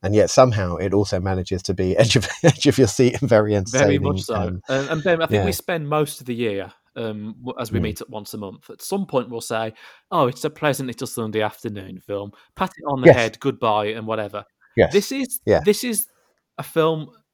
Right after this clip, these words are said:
Speaker 2: where that phrase, "Sunday afternoon," is actually not a criticism. I can think of nothing better than to watch something like Tale of the King Crab on a Sunday afternoon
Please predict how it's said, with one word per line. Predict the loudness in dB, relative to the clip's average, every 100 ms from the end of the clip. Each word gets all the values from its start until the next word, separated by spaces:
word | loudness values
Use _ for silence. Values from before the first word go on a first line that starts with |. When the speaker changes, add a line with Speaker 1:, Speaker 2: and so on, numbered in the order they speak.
| _
Speaker 2:
where | _ -2 0 2
that | 2 -2
phrase, | -2 0 2 0 -6
"Sunday | -8 -4 -2
afternoon," | -2 -4 -6 -4 -4
is | -8 -8
actually | -8 -8 -8 -6
not | -2 -2 -4
a | -8
criticism. | -8 -8 -8 -12 -14 -18 -20 _ _ _ _ _ -4
I | -2
can | -2 -4
think | -2 0
of |
nothing | 0 0 0 -2 -2
better | -4 -4 -8
than | -10
to | -6 -6
watch | -6 -6
something | -8 -6
like | -6 -8
Tale | -6 -2 -2
of | -4
the |
King | -8 -10
Crab | -4 -4 -4
on | -10
a |
Sunday | -6 -4 -4 -4
afternoon | -6 -6 -4 -4 -8